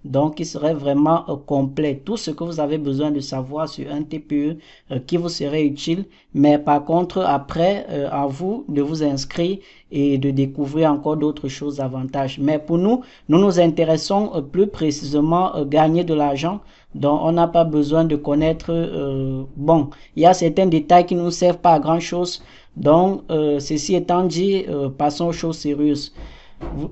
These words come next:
bon, si vous êtes nouveau sur Clickbank, vous allez cliquer là, euh, créer ta compte, ou bien vous cliquez là sur login. Donc là, je suis déjà connecté à la plateforme un T P E, euh, pour dire,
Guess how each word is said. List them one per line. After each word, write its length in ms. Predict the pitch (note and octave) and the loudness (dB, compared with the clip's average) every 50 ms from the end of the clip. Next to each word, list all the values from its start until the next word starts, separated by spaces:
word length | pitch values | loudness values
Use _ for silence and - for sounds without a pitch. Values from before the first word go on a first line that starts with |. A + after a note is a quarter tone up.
| - - - | -12 -12 -10
bon, 420 | F3 D3+ C#3+ D3 D#3+ F#3 G3+ G3 | -8 -6 2 8 10 10 10 8
si 140 | F#3 - G#3 | 6 4 2
vous 200 | G3+ G3+ F#3+ G3+ | 0 2 4 4
êtes 100 | G3+ F#3+ | 4 6
nouveau 320 | F#3 F#3 E3+ E3 G3 G#3 | 4 4 4 4 2 2
sur 180 | G3+ - D#3 - | 2 0 -2 0
Clickbank, 560 | F#3 F3+ G3+ G3 F#3 F#3 F#3+ G3+ A3+ A3+ G3+ - | 0 0 0 2 2 4 4 4 2 0 -6 -10
vous 240 | - D#3 E3+ E3+ E3+ | -10 -10 -2 2 2
allez 200 | D#3+ D#3+ F3 F3 | 2 2 2 -2
cliquer 360 | - D#3 D3+ D3 D3 F3 F3 | 0 0 0 0 0 0 2
là, 340 | E3+ E3+ E3+ E3+ F3+ F3+ E3+ | 4 6 6 6 6 6 4
euh, 60 | C#3+ | 0
créer 400 | C3+ - - C#3+ C#3 C#3+ D#3 - | -2 -6 -6 -4 -2 0 0 0
ta 160 | - E3+ C#3 | -2 -4 -4
compte, 480 | C#3 - E3 E3 E3+ F#3 F#3+ - - - - - | -4 -4 -2 -2 -2 -2 -4 -8 -12 -14 -12 -10
ou 120 | D#3 D#3 D#3 | -8 -8 -6
bien 320 | D3+ D3 D#3 D#3+ E3 E3+ | -4 -2 0 0 0 0
vous 320 | E3 D#3+ D#3+ E3+ F3 E3+ E3+ | -2 -2 -2 -2 -4 -4 -6
cliquez 340 | - D3+ D3 C#3+ D3 - | -4 -2 -2 -2 -2 -2
là 160 | D#3+ D#3 D#3+ D#3+ | 0 2 2 0
sur 180 | - - D3+ | 0 -2 0
login. 440 | C#3+ D3 D#3+ E3 E3 D#3+ F3 F#3+ G#3+ G#3 - - - - - - - - _ | 2 2 2 2 2 0 -2 -2 -2 -6 -10 -18 -20 -20 -20 -20 -20 -18 _
Donc 500 | - C3+ C#3 C#3+ D#3 E3+ F3 F3 E3+ F3 - | -4 0 2 4 4 4 4 2 -2 -4 -2
là, 400 | D3 C#3 C#3+ D#3 E3+ F#3+ G#3 F#3 | 0 2 6 8 8 8 8 6
je 120 | D#3 D3+ | 4 0
suis 240 | D3 D3 - - E3+ | -2 -2 -4 -6 -4
déjà 300 | E3 D#3 D3+ C#3+ E3 E3+ | -2 0 0 2 2 0
connecté 640 | - - D#3 D3 D3 C#3+ C3+ C3+ - E3+ F3 F3+ | 0 0 -2 -2 -2 -2 -2 -4 -8 -8 -6 -6
à 80 | - D3+ | -6 -6
la 100 | D3 C#3+ | -6 -6
plateforme 600 | C#3+ - - D3+ E3 E3+ - - - E3+ E3+ E3+ | -8 -6 -6 -6 -6 -6 -6 -6 -4 -4 -4 -4
un 160 | - - E3 E3+ | -4 -6 -6 -6
T 200 | E3 E3 E3+ E3+ | -6 -6 -8 -8
P 200 | E3+ - E3 E3 | -8 -6 -4 -2
E, 260 | D#3+ E3 F3 F#3 - | -2 -2 -2 -4 -6
euh, 120 | - E3 C#3 | -8 -10 -10
pour 240 | C3+ - E3+ E3+ | -10 -8 -8 -8
dire, 380 | E3+ D#3+ E3 F3 F#3+ G3+ G#3+ A#3 | -8 -8 -6 -4 -4 -4 -4 -6